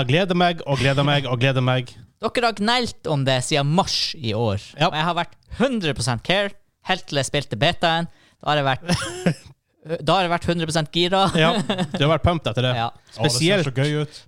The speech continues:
Speaker 1: Men så var vi litt sånn bekymret for at Battlefield, «Å, faen, det kommer sånn ti dager
Speaker 2: Ja.
Speaker 1: etterpå, det blir toit,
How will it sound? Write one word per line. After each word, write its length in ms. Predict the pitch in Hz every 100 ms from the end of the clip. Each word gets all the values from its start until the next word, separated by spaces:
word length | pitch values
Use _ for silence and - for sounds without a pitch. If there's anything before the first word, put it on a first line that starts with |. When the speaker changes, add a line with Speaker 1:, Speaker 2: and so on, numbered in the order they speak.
| -
Speaker 1:
Men 80 |
så 40 | 175
var 100 | 202
vi 60 | 202
litt 120 | 226
sånn 120 | 151
bekymret 320 | 143 170 160 131
for 80 | 117
at 120 | 120
Battlefield, 520 | 131 165 - 127 113
«Å, 240 | 110 143 120
faen, 200 | 147 131
det 100 | 120
kommer 160 | 147 127
sånn 120 | 117
ti 200 | 160 156
dager 140 | 127
Speaker 2:
Ja. 140 | 143 147
Speaker 1:
etterpå, 360 | 165 156 156 143
det 140 | 143
blir 120 | 127 120
toit, 340 | - 170 160